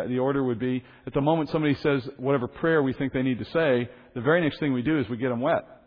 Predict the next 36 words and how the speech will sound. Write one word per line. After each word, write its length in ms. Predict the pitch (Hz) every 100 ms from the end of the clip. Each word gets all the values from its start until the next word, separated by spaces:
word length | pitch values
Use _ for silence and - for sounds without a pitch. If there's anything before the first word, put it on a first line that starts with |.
| _ _ _ _ _ _ _ _ -
And 60 | -
if 40 |
they're 120 | 143
unwilling 300 | 135 151 165
to 60 | 135
get 140 | 131
wet 140 | 139 143
in 80 |
the 60 | 123
moment, 360 | 127 165 131 120
then 140 | 120
nothing 260 | 143 143 127
really 200 | 135 123
happened. 300 | 156 - - - _ _ _ _ _ _ -
Or 260 | 107 107 -
we 120 | 113
can 160 | - 107
at 100 | 104
least 200 | 123 -
say, 280 | 117 107 -
"We 140 | 107 113
need 200 | 107 92
to 60 |
do 60 | 117
this 160 | 107 110
again 220 | 107 101
another 220 | 104 98
time." 360 | - 131 104 - _ _ _ _ _ _ _ _ _
True 240 | - 170 156 -
faith 320 | 165 135 120 131
will 160 | 127
have 380 | - 165 175 127
that 240 | 127 - -
kind 240 | 147 135
of 80 | 113
response 580 | 113 - 156 143 113